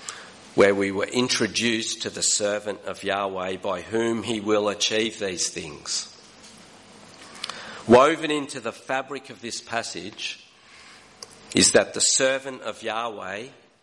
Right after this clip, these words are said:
is fundamental to the accomplishment of these seemingly impossible outcomes. And verses seven to eight present the challenge for God's people,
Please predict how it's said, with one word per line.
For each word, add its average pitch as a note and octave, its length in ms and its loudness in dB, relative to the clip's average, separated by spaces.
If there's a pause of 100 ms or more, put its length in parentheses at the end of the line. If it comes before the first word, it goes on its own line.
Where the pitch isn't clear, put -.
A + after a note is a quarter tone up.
(680)
is - 220 0
fundamental G#2 840 0
to G2 160 -8
the F2+ 160 -6
accomplishment G2 840 4
of - 140 2
these F#2 280 6
seemingly G#2+ 880 2
impossible F2+ 960 -4 (800)
outcomes. E2 1120 0 (2250)
And - 160 12
verses E3 380 10
seven C3 340 6
to A2+ 200 4
eight A#2+ 240 2
present A2+ 480 0
the G2+ 80 -6
challenge A2+ 640 6
for F#2+ 160 -2
God's G2+ 340 6
people, E2+ 460 0